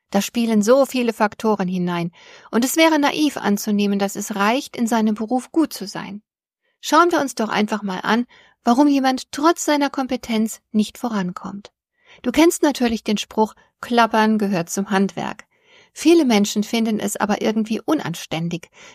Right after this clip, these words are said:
wenn sie andere auf ihre Leistungen aufmerksam machen. Sie arbeiten im Stillen,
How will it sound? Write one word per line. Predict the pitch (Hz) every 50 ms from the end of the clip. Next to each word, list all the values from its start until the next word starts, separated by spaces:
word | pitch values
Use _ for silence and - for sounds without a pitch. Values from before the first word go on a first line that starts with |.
| _
wenn | - 220 214 208
sie | - 220 - -
andere | 208 220 247 262 285 254 262 254 - -
auf | 214 -
ihre | - 220 208 208
Leistungen | 202 214 220 233 220 - - 214 190 185 -
aufmerksam | - - 170 - 185 170 165 - - 185 175
machen. | 185 196 196 - 180 196 - _ _ _ _ _ _ _ _ _
Sie | - - 220 -
arbeiten | - 220 240 240 214 226 214 214 214 220 202
im | - 202
Stillen, | - - - - 254 254 247 214 165 196 -